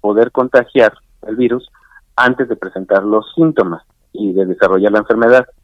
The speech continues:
Entonces, eh, el, el primer estudio, eh, que se hizo en una cohorte, en un grupo de las primeras setenta y siete mil personas contagiadas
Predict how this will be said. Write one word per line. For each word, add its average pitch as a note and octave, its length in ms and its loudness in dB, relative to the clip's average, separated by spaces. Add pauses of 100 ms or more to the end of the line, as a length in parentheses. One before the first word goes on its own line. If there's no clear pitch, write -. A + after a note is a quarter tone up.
(300)
Entonces, D#3 380 0
eh, B2+ 260 4
el, C3 200 2
el C3+ 120 0
primer F3 300 4
estudio, D#3+ 640 0 (140)
eh, G#2 260 0
que A2 80 4
se A#2+ 160 0
hizo A#2+ 180 0
en B2+ 80 2
una B2+ 200 0
cohorte, A2+ 680 2 (400)
en G#2+ 160 -8
un A#2 140 -4
grupo B2 600 2
de G#2 200 -2
las G#2 220 0
primeras B2+ 420 2 (180)
setenta G2 380 0
y F#2+ 60 -4
siete G#2 260 -2
mil A#2 160 -4
personas A2+ 540 0
contagiadas G2+ 720 2